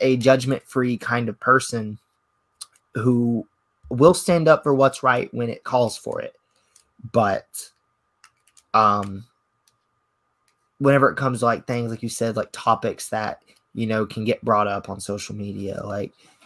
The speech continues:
for the most part, you will not see me commenting on it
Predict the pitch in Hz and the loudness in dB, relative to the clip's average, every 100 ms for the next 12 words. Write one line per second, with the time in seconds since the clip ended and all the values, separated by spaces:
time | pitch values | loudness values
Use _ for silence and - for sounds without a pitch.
0 | - - - - - 131 104 98 - - | -14 -14 -20 -6 0 2 2 -4 -8 -6
1 | 98 95 - 104 101 101 98 - - 95 | -4 -4 -6 -6 -4 -6 -4 -6 -6 -6
2 | 101 98 - 101 101 98 98 98 98 98 | -6 -6 -6 -4 -4 -6 -6 -8 -8 -6
3 | 95 | -8